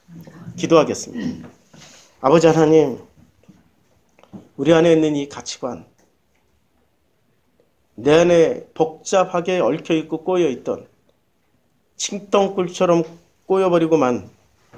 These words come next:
내 안에 그 모든 가치관이 가난해지고 청결해져서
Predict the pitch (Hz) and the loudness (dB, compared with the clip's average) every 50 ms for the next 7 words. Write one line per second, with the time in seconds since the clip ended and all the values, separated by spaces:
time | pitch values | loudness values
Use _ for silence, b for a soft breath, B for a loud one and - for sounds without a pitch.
0 | - - 123 131 143 147 156 156 160 160 147 139 151 160 165 165 151 135 123 - | -20 -12 -6 -2 0 2 2 0 0 -2 -4 -4 -2 0 0 -2 -2 -2 -6 -8
1 | - 143 127 123 139 147 156 151 - - 127 120 135 135 131 123 117 110 117 - | -6 -6 -4 -4 -4 -4 -8 -8 -10 -10 -8 -6 -4 -4 -4 -4 -6 -8 -10 -14
2 | - - - - _ _ _ _ - _ _ _ _ _ _ _ _ _ _ _ | -14 -16 -18 -18 _ _ _ _ -20 _ _ _ _ _ _ _ _ _ _ _
3 | _ _ _ _ _ _ _ _ _ _ _ _ _ _ _ - - - 196 202 | _ _ _ _ _ _ _ _ _ _ _ _ _ _ _ -12 -6 -2 0 2
4 | 196 196 185 160 139 117 117 107 104 - - - - | 2 4 4 2 2 0 -2 -6 -10 -12 -14 -16 -18